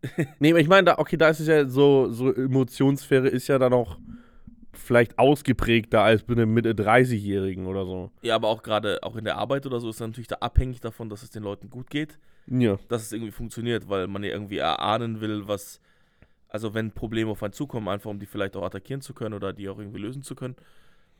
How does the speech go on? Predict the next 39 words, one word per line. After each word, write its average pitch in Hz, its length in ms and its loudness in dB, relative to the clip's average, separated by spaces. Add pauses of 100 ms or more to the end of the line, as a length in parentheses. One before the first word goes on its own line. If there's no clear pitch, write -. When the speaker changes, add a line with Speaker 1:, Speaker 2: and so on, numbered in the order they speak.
Speaker 1:
Und 101 460 -6
jetzt 95 140 -16
beim 98 160 -6
Handball 107 240 -4
ist 110 60 -8
ja 110 60 -8
genauso, 104 520 -6
beim 90 360 -12
Trainerdasein 90 760 -8
so. 87 160 -14
Da 82 80 -12
Speaker 2:
Ja, 92 60 -8
aber 127 100 4
Speaker 1:
hast 123 40 6
du 120 40 4
Speaker 2:
das - 100 0
Speaker 1:
ja 98 60 2
Speaker 2:
ma-, 95 60 -8
da 120 100 2
meine 117 200 0
ich 117 60 0
ja 107 80 0
speziell 101 520 -4
so. 104 100 -6
Speaker 1:
Genau, 101 240 -4
da 98 100 -8
hast 104 180 -10
du 117 40 -6
ja 101 200 0
sowohl 110 360 -4
junge 123 220 -2
Leute 110 340 0
als 92 160 -4
auch - 60 -10
ältere 117 280 -4
Leute, 104 320 -4
du 98 100 -6
hast 95 180 -6
ja 98 200 -4